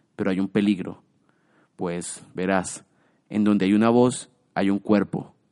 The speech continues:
y así como percibirás nuevos sonidos, también percibirás nuevas vistas.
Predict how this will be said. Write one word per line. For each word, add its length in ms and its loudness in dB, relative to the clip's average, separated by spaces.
y 60 -4
así 160 -2
como 240 2
percibirás 520 0
nuevos 300 4
sonidos, 580 0
también 320 0
percibirás 520 0
nuevas 340 0
vistas. 540 -8